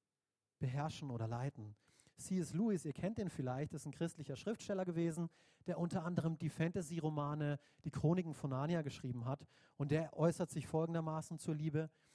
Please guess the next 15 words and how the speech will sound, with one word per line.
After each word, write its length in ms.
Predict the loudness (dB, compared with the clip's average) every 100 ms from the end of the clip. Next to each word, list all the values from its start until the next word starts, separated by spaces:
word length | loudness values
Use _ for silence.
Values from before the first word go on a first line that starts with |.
| _
Ich 60 | -2
hab's 160 | 0
auch 160 | 2 4
wieder 160 | 4 4
nicht 160 | 2
hier 100 | -2
vorne. 400 | 0 0 2 -2 -4 _ _ _ _ _ -14
„Lieben 400 | -2 4 4 4
bedeutet 640 | 2 4 2 2 0 -2 -8 _ _
verletzlich 720 | -10 0 0 2 -2 -4 -6 -6
sein.“ 440 | -8 -6 -8 -12 _ _ _ _ _
Oh 60 | -6
oh. 280 | -2 -2 -2 _ _ _ _ _ _ _ _ _ _
„Liebe 380 | -2 2 4 2
irgendetwas 1000 | 2 2 2 0 -4 -2 0 0 -2 -10